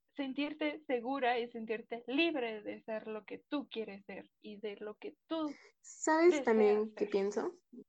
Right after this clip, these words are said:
Speaker 2: Que el pensamiento de esto de,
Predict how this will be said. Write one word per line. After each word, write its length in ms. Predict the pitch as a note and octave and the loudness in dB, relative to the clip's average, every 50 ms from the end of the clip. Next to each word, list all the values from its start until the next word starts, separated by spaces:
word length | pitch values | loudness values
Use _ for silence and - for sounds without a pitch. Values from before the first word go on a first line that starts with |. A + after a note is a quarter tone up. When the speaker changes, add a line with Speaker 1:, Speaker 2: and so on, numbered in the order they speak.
| _ - | _ 6
Speaker 2:
Que 400 | A3+ G#3+ G#3+ G#3 F#3+ - - - | 6 8 8 8 4 2 0 0
el 180 | - G#3+ G#3+ - | 0 0 2 4
pensamiento 720 | A3 A3 A3+ A3 - A3 A3 A3 A3+ A3+ A3+ - B3 B3+ | 4 4 4 2 2 4 6 6 4 4 6 6 6 8
de 440 | C4 A#3+ G#3+ G3+ G3 - - - - _ _ _ _ _ _ _ _ _ | 10 10 8 8 6 4 0 -6 -14 _ _ _ _ _ _ _ _ _
esto 460 | - D#3 G#3+ A3 G#3+ G#3+ A3 G#3+ G#3+ | 2 4 4 4 4 6 6 8 8
de, 720 | G#3 G3 F3+ F3+ F3+ F3 - F#3 - - - - - | 8 8 6 2 0 0 -2 -2 -2 -4 -4 -8 -10